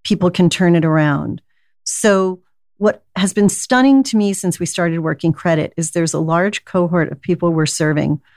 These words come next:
who really just didn't know. And so if you look at the data, they improve rapidly. You'll see within six months, people moving from a subprime score to a prime score, or people from go-, going from no score to a prime score.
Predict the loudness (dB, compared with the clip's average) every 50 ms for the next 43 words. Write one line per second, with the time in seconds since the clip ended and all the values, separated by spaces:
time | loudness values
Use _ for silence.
0 | _ _ _ _ _ _ _ _ 2 4 4 6 4 4 2 -2 -6 _ _ _
1 | _ _ _ -10 -6 -2 0 2 4 4 4 4 4 2 0 0 0 -2 -4 -6
2 | -10 _ _ -4 -2 0 2 2 0 -2 -6 -12 -18 -20 _ _ -4 -2 0 0
3 | 0 0 0 0 0 0 2 2 2 0 0 -4 -6 -8 -10 -12 -16 _ _ _
4 | _ _ _ _ _ _ _ _ 0 2 2 2 0 0 0 2 2 2 2 2
5 | 0 -2 -4 _ _ _ _ _ -4 -2 -2 0 0 0 2 2 2 2 2 0
6 | -2 -2 -4 -4 -2 0 0 2 2 2 2 0 -2 -4 -6 -10 _ _ _ _
7 | _ -4 0 2 2 4 4 4 4 2 2 0 -2 -2 -2 -2 -2 -4 -8 -4
8 | -2 0 0 0 0 -2 -4 -6 -6 -6 -6 -4 -4 -2 -2 -2 -2 -4 -6 -4
9 | -2 0 0 0 0 0 2 2 2 2 0 -2 -4 -6 -6 -4 -4 -2 0 2
10 | 2 2 2 0 -2 -6 -8 -10 -12 -12 -12 -12 -14 _ _ _ _ -10 -6 -2
11 | 2 4 4 4 4 4 2 2 0 -2 0 0 0 0 0 0 -2 -4 -4 -2
12 | -2 -2 -2 -2 -4 -2 0 0 0 -2 -4 -4 -2 0 0 0 0 -2 -4 -4
13 | -4 -4 -4 -4 -2 -2 0 0 0 -2 -2 -4 -4 -4 -2 -2 -2 -4 -6 -6
14 | -6 -4 -6 -4 -2 -2 0 0 0 -2 -4 -2 -2 0 2 2 2 0 0 0
15 | 2 2 2 2 0 0 -2 -6 -6 -4 -4 -2 -2 -4 -4 -4 -6 -6 -4 -2
16 | -2 0 0 0 -2 -4 -4 -4 -4 -4 -4 -6